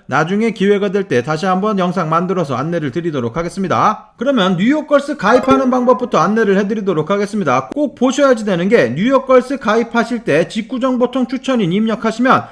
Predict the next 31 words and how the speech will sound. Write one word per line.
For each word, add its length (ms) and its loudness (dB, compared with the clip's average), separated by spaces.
더욱더 380 2
저렴하게 500 2
배송 320 0
대행지 300 0
아껴서 420 -2
구입할 320 -2
수 100 -8
있으니까 720 -2
꼭 260 -8
회원 220 0
가입부터 520 0
따라 260 2
하시면 360 -2
될 140 -2
것 80 -8
같습니다. 480 -2
일-, 140 0
일단 260 0
아래쪽에 540 0
링크 280 0
있습니다. 380 0
링크 300 -2
클릭해서 520 -4
들어가시면 680 0
뉴욕걸스 460 -2
홈페이지로 600 -2
이동이 300 0
되는데, 640 -2
회원 280 -2
가입부터 520 -2
눌러서 720 -2